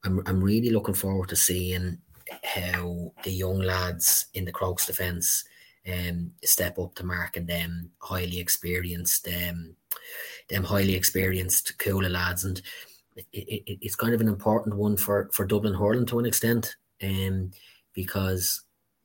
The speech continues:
like, them young lads are kind of their age profile. If they can push on for, for Crokes and really drive into that game, it could be, it, it, it could be really good for, for their confidence, 'cause they've obviously,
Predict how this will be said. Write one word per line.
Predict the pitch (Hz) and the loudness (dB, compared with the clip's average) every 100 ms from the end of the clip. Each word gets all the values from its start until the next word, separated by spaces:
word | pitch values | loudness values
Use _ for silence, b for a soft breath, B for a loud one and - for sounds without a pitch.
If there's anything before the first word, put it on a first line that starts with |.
| _ _ _ _ - - | _ _ _ _ -16 -6
like, | 98 | -4
them | 98 98 98 | 0 0 2
young | 95 | 2
lads | 92 90 90 90 | 0 0 -2 -4
are | 92 90 - - | -4 -6 -8 -10
kind | - 95 | -6 -4
of | 87 | -4
their | 92 92 | -2 -2
age | 90 90 - | -2 -2 -2
profile. | 98 90 - 90 90 | -2 -2 -2 -4 -4
If | 87 | -4
they | 92 92 | -2 -2
can | 98 | -2
push | 95 98 - | -2 0 0
on | 92 92 90 87 87 B B B | 2 2 0 -2 -4 B B B
for, | - 92 92 90 87 - | -8 -4 -2 -2 -4 -4
for | - 92 | -4 -2
Crokes | 92 98 92 85 - - - _ _ _ _ _ _ - B B B | -2 0 0 0 -2 -4 -6 _ _ _ _ _ _ -8 B B B
and | 95 | -2
really | 95 95 90 | 0 2 0
drive | 90 95 95 95 | 0 2 2 2
into | 92 - | 0 0
that | 90 - | -4 -2
game, | 90 90 92 87 85 | -2 -2 -2 -4 -6
it | - 90 | -10 -8
could | - 87 | -4 -4
be, | - 90 87 87 B B B B B _ _ - | -2 -2 -2 -8 B B B B B _ _ -10
it, | 101 95 | -8 -4
it, | 101 98 | -4 -4
it | 95 | -4
could | 92 | -2
be | 92 | 0
really | 92 92 90 | 0 0 -2
good | 92 95 90 | -2 -2 0
for, | - 90 87 | -2 -2 -4
for | - 92 | -4 -2
their | 90 92 | 0 0
confidence, | - 92 87 87 87 | 0 -2 -2 -2 -4
'cause | 87 | -4
they've | 87 87 | -4 -4
obviously, | 92 87 - 90 | -2 -2 -2 -2